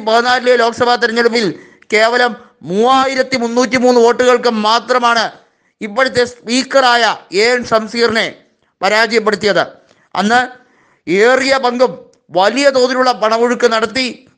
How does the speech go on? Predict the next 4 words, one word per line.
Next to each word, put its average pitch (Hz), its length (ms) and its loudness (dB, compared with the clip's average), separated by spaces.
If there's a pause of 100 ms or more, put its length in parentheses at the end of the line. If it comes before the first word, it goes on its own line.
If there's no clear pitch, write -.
മുല്ലപ്പള്ളി 240 460 0 (260)
കഷ്ടിച്ച് 214 560 -2 (480)
നിരങ്ങി 277 560 0
ജയിച്ചു 254 320 0